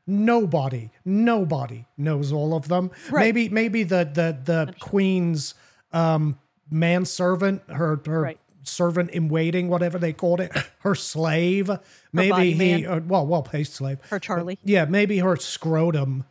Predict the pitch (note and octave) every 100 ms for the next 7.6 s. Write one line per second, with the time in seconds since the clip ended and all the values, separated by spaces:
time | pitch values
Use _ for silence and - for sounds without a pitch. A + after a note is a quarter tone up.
0 | _ D3 C#3 C#3 D3+ D#3+ C3+ D#3 C3+ D#3
1 | C#3 C3 C3+ - C#3+ C3 B2 D3 C#3+ D3+
2 | C#3 C3+ C3+ D3 C#3+ D#3 D3+ D3+ D#3 D#3+
3 | E3 D#3+ - - F3 E3 C#3+ C#3 - _
4 | _ _ - E3+ E3 E3+ E3 _ F3 F#3+
5 | G3+ G#3+ D#3+ F3+ E3 - - - D#3 D#3
6 | E3 F3 F3+ E3+ _ _ _ _ - D#3
7 | D#3+ D#3+ E3 E3 D#3+